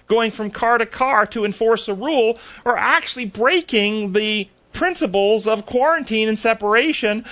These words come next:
and maybe the very vectors that will carry a virus through the entire group who would not have been affected otherwise if they, otherwise. This is where rule keeping, without understanding principles,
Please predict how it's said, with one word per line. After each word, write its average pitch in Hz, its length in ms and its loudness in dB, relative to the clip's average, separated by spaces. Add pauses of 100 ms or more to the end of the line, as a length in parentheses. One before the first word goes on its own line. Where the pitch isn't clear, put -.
(120)
and 220 180 2
maybe 247 300 2
the 220 80 -2
very 233 220 0
vectors 190 640 -2
that 208 100 -2
will 208 120 -4
carry 240 460 2
a 208 140 2
virus 220 500 0 (160)
through 254 240 -2
the 240 140 4
entire 240 340 4
group 269 320 -2
who 262 80 0
would 240 140 0
not 240 140 2
have 233 80 0
been 240 100 0
affected 240 420 0
otherwise 233 400 2
if 220 80 -6
they, 208 420 -2
otherwise. 196 640 2 (220)
This 240 260 -2
is 277 140 -4
where 226 160 2
rule 190 480 0
keeping, 113 540 -2 (1080)
without 226 340 2
understanding 269 540 -4
principles, 135 800 -4